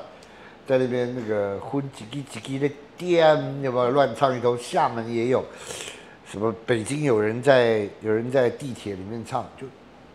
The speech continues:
各式各样、各种人等，还有人在海参崴唱，OK，军港，就戴着苏联的帽子在那边唱，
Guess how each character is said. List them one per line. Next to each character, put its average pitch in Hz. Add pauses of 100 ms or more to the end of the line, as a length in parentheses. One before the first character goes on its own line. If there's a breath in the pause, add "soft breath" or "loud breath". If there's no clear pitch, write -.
(640)
各 185
式 -
各 151
样、 127
各 170
种 98
人 92
等， - (760 loud breath)
还 135
有 139
人 113
在 113 (260)
海 104
参 123
崴 120
唱， 117 (580)
OK， 101 (420)
军 143
港， 127 (1300 loud breath)
就 123 (180)
戴 147
着 120
苏 147
联 107
的 120
帽 120
子 - (180)
在 110
那 107
边 110
唱， 107